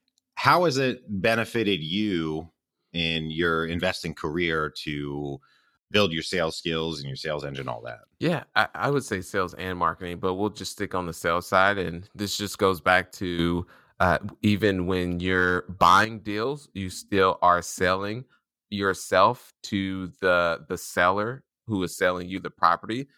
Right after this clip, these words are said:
Speaker 2: So that's one aspect. And then also when you're bringing on investor partners to invest with you alongside your deals,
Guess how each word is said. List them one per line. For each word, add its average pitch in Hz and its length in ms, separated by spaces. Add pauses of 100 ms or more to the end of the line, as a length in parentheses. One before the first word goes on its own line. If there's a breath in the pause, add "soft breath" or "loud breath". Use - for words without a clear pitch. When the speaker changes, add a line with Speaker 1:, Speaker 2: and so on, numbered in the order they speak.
(120)
Speaker 2:
So 101 180
that's 101 320
one 104 220
aspect. 87 520
And 92 140
then 95 140
also 98 320
when 92 200
you're 95 120
bringing 90 520
on 87 280
investor 92 520
partners 76 560 (400 soft breath)
to 95 280
invest 92 500
with 92 200
you 92 180
alongside 90 720
your 85 100
deals, 87 580